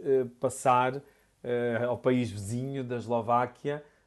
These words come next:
eh, onde também estão, estão uma, uma boa representação aqui no Congresso, eh, e dizer que é um, um país de portas abertas, eh, que pode, eh,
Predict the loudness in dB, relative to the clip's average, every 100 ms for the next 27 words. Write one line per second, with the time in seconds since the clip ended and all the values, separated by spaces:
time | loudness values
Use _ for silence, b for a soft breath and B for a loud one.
0 | -10 -4 -2 -2 -4 -6 -6 -6 -4 -4
1 | -4 -6 -8 -10 -8 -4 -2 -4 -4 -6
2 | -6 -2 0 0 -2 -8 -6 -6 -6 -8
3 | -6 -6 -6 -8 -8 -6 -4 -2 2 2
4 | 0 -4 -10 b b b b -12 -8 -6
5 | -6 -10 -10 -8 -6 -4 -2 2 0 0
6 | _ -6 -4 -4 -8 -12 -12 -12 -14 -14
7 | -14 -14 -4 -2 0 -4 -8 -4 0 0
8 | -2 -4 0 2 0 0 -4 -6 -14 b
9 | b b -6 -2 0 0 -2 -6 -8 2
10 | 6 6 2 -4 -2 -2 -2 -2 -2 -2
11 | -4 -6